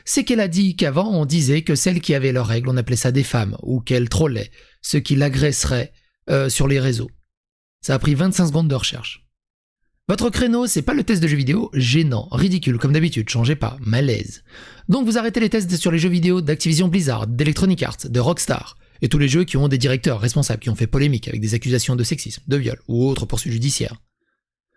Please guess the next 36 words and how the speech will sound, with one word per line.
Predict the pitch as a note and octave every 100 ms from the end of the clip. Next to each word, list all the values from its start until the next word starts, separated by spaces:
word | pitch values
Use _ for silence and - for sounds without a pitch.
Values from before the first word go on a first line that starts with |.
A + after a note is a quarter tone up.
| _ -
Bah | C#3+
c'est | D#3
précisément | E3 E3+ D3 E3
ce | G#3 C#3
qu'ils | C#3+ C#3
ont |
fait | D3 F#3+
pour | C#3+ B2
Ubi | B2 G#3 - - -
quand | - -
il | F3
y |
a | G#3+
eu |
des | D#3+
témoignages | D3+ C#3 C3+ E3
en | C#3
deux | C#3+
mille | C#3+ B2
vingt, | G#2+ -
en | A#2+
annulant | C3+ C3+ C3+
la | F3+
couverture | - D3 B2 F3
d'une | C#3+ C3
conférence. | D3 C#3 A#2 G#2+ -
Wouh ! | D#3 F3+ E4+ B4 C5 C5+ A#4 E4+ - _ - _ -
So | - - C#3+ C3 D3
hardcore ! | C#3+ A#2+ - C#3 B2+ G#2 - - - - - - - _
Belle | F#3+ B3
tentative | B3 G#3 - A#3
de | D#3
oui | C#3 G#3+
mais | F3 C#3
ça | - D#3
alors. | A#2+ C#3 F3+ C#3